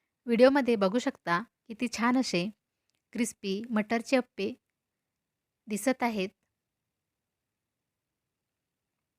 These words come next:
दुसऱ्या बाजूने सुद्धा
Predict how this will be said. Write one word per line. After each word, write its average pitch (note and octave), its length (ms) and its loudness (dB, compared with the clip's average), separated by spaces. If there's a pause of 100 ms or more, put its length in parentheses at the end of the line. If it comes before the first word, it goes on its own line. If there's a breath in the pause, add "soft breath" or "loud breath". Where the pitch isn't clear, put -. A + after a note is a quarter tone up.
(1900)
दुसऱ्या C#4 280 2
बाजूने C4+ 380 2
सुद्धा F#3 420 -2